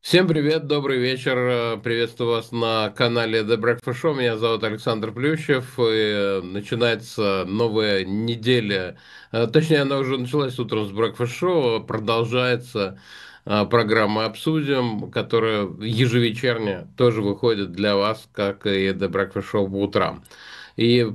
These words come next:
по понедельникам мы обычно проводим её с Сергеем Пархоменко. Ну и сегодня давайте не изменять этой традиции. Сергей Борисович, добрый вечер.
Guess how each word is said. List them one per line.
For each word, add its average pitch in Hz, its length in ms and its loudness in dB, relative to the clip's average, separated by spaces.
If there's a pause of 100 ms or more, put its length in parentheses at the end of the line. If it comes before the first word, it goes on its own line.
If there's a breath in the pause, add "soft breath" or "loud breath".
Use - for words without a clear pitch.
по 135 140 4
понедельникам 143 800 0
мы 127 180 0
обычно 123 400 -4
проводим 120 500 2
её 113 380 0
с 117 480 2
Сергеем 120 500 0
Пархоменко. 131 960 0 (500 soft breath)
Ну 254 140 0
и 247 80 2
сегодня 220 340 2
давайте 170 400 0
не 151 160 2
изменять 147 400 0
этой 131 160 -2
традиции. 139 540 0
Сергей 123 320 -2
Борисович, 123 400 2
добрый 113 300 2
вечер. 87 440 -4